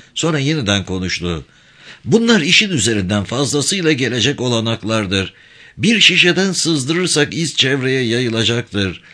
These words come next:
Ancak bu şeyi tam şekliyle ve rengiyle yapmak pek de önemli değil. Bilinmeyenlerle kart oynadığımızda elinizde olabildiğince çok koz bulundurmanız iyidir."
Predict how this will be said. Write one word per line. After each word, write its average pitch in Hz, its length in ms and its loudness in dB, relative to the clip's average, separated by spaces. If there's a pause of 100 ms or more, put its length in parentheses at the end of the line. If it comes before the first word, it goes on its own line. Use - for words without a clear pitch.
(180)
Ancak 117 440 -2
bu 120 80 -2
şeyi 107 300 0
tam 156 280 -2
şekliyle 120 600 0
ve 113 160 0
rengiyle 127 480 0
yapmak 113 440 -2
pek 139 220 -2
de 135 60 0
önemli 123 420 0
değil. 95 320 0 (440)
Bilinmeyenlerle 156 1080 2
kart 160 300 -2
oynadığımızda 104 960 -2 (220)
elinizde 151 480 0
olabildiğince 156 880 0
çok 156 300 -2
koz 139 320 0
bulundurmanız 131 680 -2
iyidir." 107 640 -2